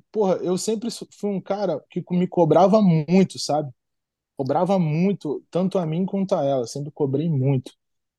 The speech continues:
E, tipo, eu admitia perder pra qualquer um, mas perder pra mim mesmo, sabe? Foi uma parada muito dura, mano. Então ali,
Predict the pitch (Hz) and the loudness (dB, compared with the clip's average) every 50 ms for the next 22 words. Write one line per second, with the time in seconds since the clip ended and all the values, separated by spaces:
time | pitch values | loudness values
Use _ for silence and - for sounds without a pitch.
0 | _ _ _ 131 147 160 135 - 180 143 147 151 151 160 151 165 156 170 160 - | _ _ _ 4 4 4 4 2 2 4 6 6 6 6 4 4 2 0 -2 0
1 | - 175 165 - 165 156 156 139 170 165 - 165 151 - 165 170 - - 196 190 | -2 -2 -2 0 0 0 0 0 -2 -2 0 -2 -2 0 -2 -4 -4 -4 -4 -2
2 | 165 156 147 143 139 - - 139 135 135 151 160 147 _ - 156 170 165 147 135 | -2 -2 -4 -4 -6 -6 -4 -4 -4 -2 -4 -6 -6 _ -4 -4 -2 -2 -4 -4
3 | 135 156 180 185 165 147 147 165 180 180 147 120 131 120 117 - - 165 156 143 | -4 -4 -2 -2 -2 -2 -2 -2 -2 -2 -2 -4 -12 -16 -14 -6 -2 -2 -2 -2
4 | 131 127 127 - - 139 139 147 143 - 147 135 131 135 139 143 139 131 131 147 | -2 -6 -6 -8 -10 -8 -8 -8 -6 -6 -4 -2 -2 -2 -2 -2 -4 -4 -4 -6
5 | 156 - 143 127 127 127 131 120 113 113 107 98 _ _ _ _ _ _ _ _ | -4 -6 -2 0 2 2 4 2 0 -4 -10 -16 _ _ _ _ _ _ _ _
6 | _ _ - 113 - 151 151 151 151 143 160 190 202 180 127 - | _ _ -14 -4 0 2 2 4 4 4 4 4 4 2 2 -2